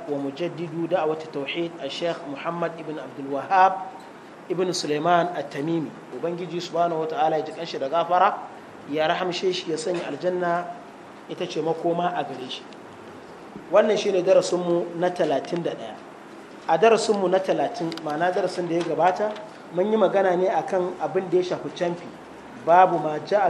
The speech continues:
fi tatayyur. Babin da ya yi bayani kan abin da ya shafi camfi a babi na ashirin da bakwai. Yau za mu shiga babi na ashirin da takwas, shi ne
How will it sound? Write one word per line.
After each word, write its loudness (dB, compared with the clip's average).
fi -4
tatayyur. -4
Babin 4
da 0
ya -2
yi 4
bayani 4
kan 0
abin 0
da 0
ya -2
shafi -6
camfi -2
a 0
babi 4
na 2
ashirin -4
da 2
bakwai. -2
Yau 8
za 8
mu 2
shiga 0
babi 6
na 2
ashirin -2
da 0
takwas, 6
shi 0
ne 6